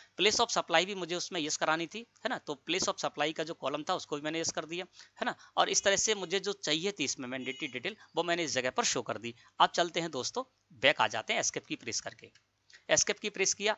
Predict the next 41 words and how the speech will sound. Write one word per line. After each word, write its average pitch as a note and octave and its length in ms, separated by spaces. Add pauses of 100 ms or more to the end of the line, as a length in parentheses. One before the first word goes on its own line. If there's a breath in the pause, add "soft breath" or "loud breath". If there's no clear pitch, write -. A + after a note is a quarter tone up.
(140)
अब E3+ 100
दोस्तों F#3+ 300
मैं E3 120
जाऊंगा C#3 260 (320)
प्रीव्यू B2 300
में, A2+ 60
है B2 80
ना। C#4 120 (280)
अब D#3 140
प्रीव्यू E3 300
को G3 100
सिलेक्ट E3+ 280
करके D#3 240
मैंने F#3 200
एंटर B2 220
प्रेस E3 220
कर D#3 120
दिया, G#3 200 (260 loud breath)
अल्ट F#3+ 200
के G#3+ 80
साथ G#3+ 240
जेड C3+ 240
प्रेस A2+ 220
कर - 140
दिया। A2 200 (260 soft breath)
अब F#3+ 100
इसको F#3+ 200
जूम C3+ 200
करके A#2 260
देखते C#3+ 280
हैं D#3+ 100
कि F#3+ 140
जो C3 220
जो F#3 120
हम F#3 160
चाह D3+ 280
रहे A#2+ 260
थे A3 120 (300 loud breath)
वो F#3+ 100
मैंडेटरी E3 560
डिटेल C3 320